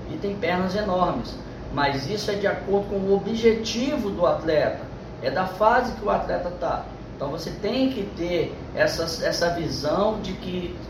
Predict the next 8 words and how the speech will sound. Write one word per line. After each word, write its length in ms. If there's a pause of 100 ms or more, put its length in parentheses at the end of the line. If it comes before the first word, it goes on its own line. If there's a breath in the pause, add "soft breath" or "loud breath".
treino 360
não 240
é 80
uma 200
coisa 320
engessada. 880 (340)
Ah, 240
é, 240